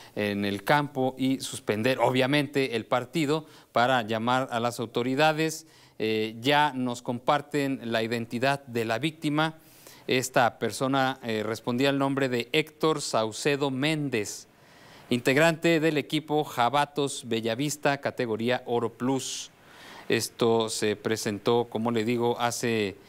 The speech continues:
eh, unos minutos, hace poco más o poco menos de una hora, poco menos de una hora, allá en los campos de La Maquinita. Esta persona identificada como Héctor Saucedo Méndez,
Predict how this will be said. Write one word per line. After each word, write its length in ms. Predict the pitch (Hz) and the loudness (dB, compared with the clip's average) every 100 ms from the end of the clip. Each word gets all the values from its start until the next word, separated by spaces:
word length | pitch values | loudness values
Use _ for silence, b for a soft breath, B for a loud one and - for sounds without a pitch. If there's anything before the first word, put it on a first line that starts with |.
| B B - | B B -2
eh, 280 | 101 98 101 | 0 0 -2
unos 260 | 123 135 - | 0 0 0
minutos, 840 | 107 143 190 147 143 - - - - - | 0 0 0 0 -2 -4 -14 -18 -16 -6
hace 440 | 110 - 117 101 - - - - - - | -4 -2 -2 -2 -8 -20 -20 -20 -20 -2
poco 300 | 170 - 127 | 0 0 -2
más 340 | 151 156 - | 0 -2 -4
o 60 | 120 | -4
poco 300 | - 165 139 | -2 -2 2
menos 340 | 170 165 127 | 2 2 2
de 80 | 117 | 2
una 240 | 135 131 | 2 2
hora, 260 | 127 135 135 - B B B | 2 0 -2 -8 B B B
poco 240 | - 165 139 | -4 -2 0
menos 280 | 165 165 117 | 2 0 0
de 60 | |
una 200 | 113 104 | 0 0
hora, 220 | 104 113 - B B B B | 0 -2 -4 B B B B
allá 360 | 98 107 120 - | 0 4 2 2
en 160 | 123 | -2
los 160 | 113 101 | -2 0
campos 400 | 120 120 120 113 | -2 -2 -2 0
de 100 | 107 | 0
La 140 | 104 | 0
Maquinita. 640 | 104 104 123 135 139 143 135 | 0 -2 -2 -2 2 0 0
Esta 380 | 123 113 117 - | -2 -2 -4 -2
persona 400 | 104 - 131 127 | -4 0 0 0
identificada 720 | 117 113 127 107 - 123 120 | -2 -4 -6 -2 2 2 2
como 260 | 127 120 123 | 0 -2 0
Héctor 400 | 127 - - 107 | -4 -2 -2 -2
Saucedo 580 | - 101 98 - 120 120 | -2 -2 -2 -2 0 0
Méndez, 580 | 147 165 151 165 - | 0 0 0 -2 -2